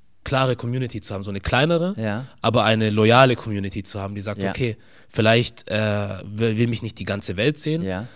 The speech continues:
Speaker 1: aber es gibt weltweit hunderttausend Leute, die mich auf jeden Fall immer sehen wollen.
Speaker 2: Ja.
Speaker 1: So, und die immer zu meinen Konzerten
Speaker 2: Ja.
Speaker 1: kommen, jede Platte kaufen,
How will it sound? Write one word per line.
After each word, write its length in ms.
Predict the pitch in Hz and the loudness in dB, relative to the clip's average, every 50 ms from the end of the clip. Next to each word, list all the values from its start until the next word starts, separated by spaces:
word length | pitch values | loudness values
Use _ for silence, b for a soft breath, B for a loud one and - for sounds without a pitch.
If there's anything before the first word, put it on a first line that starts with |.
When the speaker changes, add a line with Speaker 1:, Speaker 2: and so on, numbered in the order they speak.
| B B | B B
Speaker 1:
aber 160 | - - 101 | -12 -8 -8
es 100 | 110 - | -6 -6
gibt 220 | - 123 110 110 107 | -6 -6 -8 0 2
weltweit 480 | 117 127 135 - - 123 120 - - | 2 2 2 2 -2 -2 -2 -2 -2
hunderttausend 560 | - 180 165 127 - - - 101 101 98 104 | -2 0 0 0 -2 -4 -6 -6 -6 -6 -6
Leute, 220 | 101 98 101 - 107 | -6 -6 -6 -6 -8
die 120 | 104 110 | -8 -6
mich 200 | 117 113 - - | -8 -8 -10 -12
auf 120 | 123 - 110 | -10 -6 -6
jeden 220 | 110 110 135 127 | -2 -2 -2 -2
Fall 180 | 120 - 117 - - | -2 -6 -8 -8 0
immer 240 | - 185 156 127 104 | 0 2 2 2 0
sehen 280 | 87 95 95 92 90 90 | -2 -6 -8 -8 -10 -10
wollen. 120 | 80 104 | -6 -4
Speaker 2:
Ja. 160 | 95 90 90 - - - - | -4 -4 -4 -6 -12 -20 -14
Speaker 1:
So, 140 | 107 101 107 | -10 -8 -6
und 100 | 107 101 | -4 -4
die 120 | 113 107 - - | -6 -6 -4 -2
immer 320 | 156 156 156 151 151 143 | 0 2 2 2 0 0
zu 140 | - - 139 | -2 -4 -4
meinen 180 | 131 123 127 | -4 -4 -4
Konzerten 460 | 123 - 127 120 - - 120 120 117 104 | -4 -6 -8 -6 -4 -4 -4 -4 -4 -6
Speaker 2:
Ja. 100 | 101 - | -6 -4
Speaker 1:
kommen, 160 | 120 117 117 | -6 -6 -4
jede 260 | 110 123 139 143 147 | 0 2 2 2 2
Platte 320 | 147 - 127 120 117 - | 2 0 -4 -4 -4 -6
kaufen, 500 | 120 - 120 113 113 110 - 117 113 120 | -8 -6 -6 -6 -6 -8 -8 -8 -10 -10